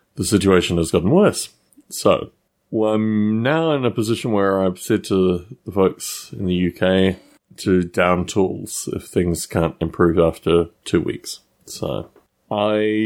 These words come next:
initially found this issue with regards to the postal service in the U S, that everything international had a substantial delay associated with it.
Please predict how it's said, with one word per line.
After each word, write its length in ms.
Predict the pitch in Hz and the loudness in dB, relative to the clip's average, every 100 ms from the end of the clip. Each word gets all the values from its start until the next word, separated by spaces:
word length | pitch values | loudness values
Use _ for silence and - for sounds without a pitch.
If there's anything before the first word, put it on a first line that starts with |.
| 107 107 107 90 | 0 0 0 0
initially 380 | 113 143 156 | -2 -2 -2
found 240 | 131 127 123 | 0 0 0
this 120 | 113 | -2
issue 400 | 135 - 131 123 | -4 -2 -2 2
with 220 | 113 - | 0 0
regards 580 | 107 98 107 107 98 - - | 0 2 2 2 0 -10 -6
to 80 | |
the 320 | 95 95 98 92 - | 2 4 4 2 0
postal 340 | 113 107 - | 2 2 -2
service 420 | 107 123 117 117 | 0 2 2 0
in 80 | 113 | 0
the 120 | 107 | 0
U 180 | 113 113 | 2 2
S, 320 | 143 135 - - _ _ - | 2 -2 -14 -16 _ _ -4
that 300 | 139 95 90 _ - - - _ | 2 2 0 _ -10 -10 -12 _
everything 920 | 95 110 113 107 107 98 92 87 87 - _ _ _ | 0 2 2 2 2 2 0 0 -4 -10 _ _ _
international 680 | - 98 98 95 - 104 92 | -4 -4 0 -2 -2 -2 0
had 180 | 90 90 | 2 0
a 60 | 87 | -2
substantial 560 | - 90 - 92 - | -6 -6 -2 -4 -4
delay 540 | - 95 87 90 98 98 | -10 -4 0 2 2 0
associated 720 | 92 - 95 - 98 90 95 | -2 0 -2 0 0 0 0
with 200 | 98 95 | -2 0
it. 220 | 107 - | -2 -2